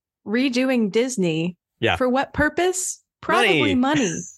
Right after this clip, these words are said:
Speaker 1: But in the meantime, we can probably learn something from it. And let's face it, these movies are kinda, are downright fun.
Speaker 2: Yeah, indeed. We are gonna talk today specifically about The Little Mermaid,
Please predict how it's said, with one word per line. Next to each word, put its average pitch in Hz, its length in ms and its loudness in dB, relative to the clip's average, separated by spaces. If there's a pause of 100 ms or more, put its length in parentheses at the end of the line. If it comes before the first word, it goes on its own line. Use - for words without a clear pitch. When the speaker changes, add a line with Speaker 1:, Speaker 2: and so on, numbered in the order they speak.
(220)
Speaker 1:
But 294 120 2
in 302 140 2
the 302 60 0
meantime, 208 840 0
we 294 160 -2
can 330 160 0
probably 277 520 0
learn 247 280 0
something 190 460 -2
from 214 280 0
it. 165 300 -2
And 240 260 0
let's 208 260 -4
face 165 280 -2
it, 165 220 0
these 196 360 0
movies 170 400 0
are 160 140 -4
kinda, 151 340 0 (140)
are 156 140 0
downright 147 480 -2
fun. - 400 -2 (320)
Speaker 2:
Yeah, 92 80 0
indeed. 90 400 0 (280)
We 131 300 0
are 127 260 0
gonna 113 280 0
talk 117 340 -2
today 107 300 0
specifically 131 1040 -2
about 101 720 -2 (480)
The 113 100 -4
Little 135 220 0
Mermaid, 123 560 0